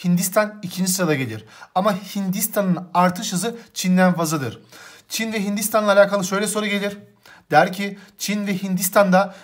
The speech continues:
büyük sanayi kuruluşları sürekli yeni fabrikalar açıyor.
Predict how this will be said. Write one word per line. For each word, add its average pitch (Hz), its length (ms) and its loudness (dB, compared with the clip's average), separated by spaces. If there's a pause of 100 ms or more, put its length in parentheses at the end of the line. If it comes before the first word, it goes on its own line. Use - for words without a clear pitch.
(100)
büyük 160 320 -4
sanayi 190 460 2
kuruluşları 190 640 -2 (340)
sürekli 220 720 -6 (180)
yeni 185 160 0
fabrikalar 185 440 2
açıyor. 127 340 -2